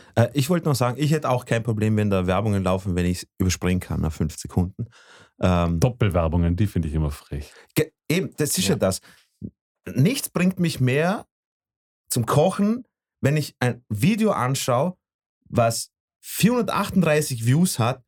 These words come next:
Speaker 1: vierzig Sekunden geht und es kommt zwei fette Werbungen und dann dazwischen nochmal eine Werbung. Ich
Speaker 2: Ja.
Speaker 1: hab, hab, hab ich auch schon, hab ich auch schon gehabt.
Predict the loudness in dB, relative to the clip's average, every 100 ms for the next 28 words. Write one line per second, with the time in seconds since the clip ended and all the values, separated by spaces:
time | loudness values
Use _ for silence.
0 | _ _ _ _ -12 0 0 0 -2 -2
1 | 2 2 2 0 2 0 0 0 0 0
2 | -2 -2 0 0 -2 -4 0 0 0 -2
3 | 0 0 2 2 2 2 2 0 -4 _
4 | _ _ 0 2 2 0 -2 -2 0 0
5 | 2 0 0 -2 -4 -4 -10 _ _ _
6 | _ _ _ 4 4 6 4 2 -2 -2
7 | -2 -2 0 2 0 -2 -2 0 0 0
8 | -4 -4 -8